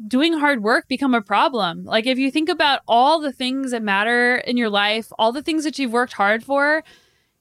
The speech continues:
I guarantee you that you had to work hard for it. And that is why those things matter to you. So be excited about work. And as I mentioned,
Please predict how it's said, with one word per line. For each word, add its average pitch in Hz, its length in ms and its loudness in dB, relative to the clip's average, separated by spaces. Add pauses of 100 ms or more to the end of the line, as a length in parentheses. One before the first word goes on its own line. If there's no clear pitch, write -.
(120)
I 269 120 0
guarantee 285 720 0
you 247 120 0
that 202 100 -8
you 233 160 -2
had 220 240 0
to 208 120 -2
work 208 240 -2
hard 208 300 0
for 190 200 -2
it. 170 320 -2
And 214 380 0 (320)
that 311 220 0
is 294 120 -4
why 233 600 -2
those 233 200 -4
things 240 200 -4
matter 277 280 0
to 208 140 -10
you. 180 220 -10
So 240 340 2
be 254 140 -2
excited 302 420 -2
about 190 280 0
work. 175 400 -6
And 220 260 0
as 240 160 0
I 247 80 2
mentioned, 233 580 -2